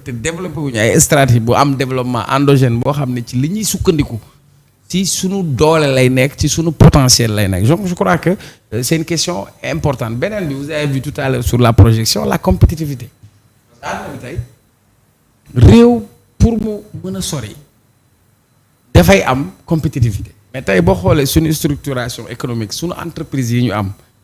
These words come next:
li ci bëri ay entreprise yu néew la, yenn yi secteur farm-, informel la. Bu fekkee amuñu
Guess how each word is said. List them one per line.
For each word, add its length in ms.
li 140
ci 80
bëri 260
ay 180
entreprise 640
yu 60
néew 280
la, 140
yenn 200
yi 120
secteur 340
farm-, 380
informel 480
la. 180
Bu 100
fekkee 640
amuñu 480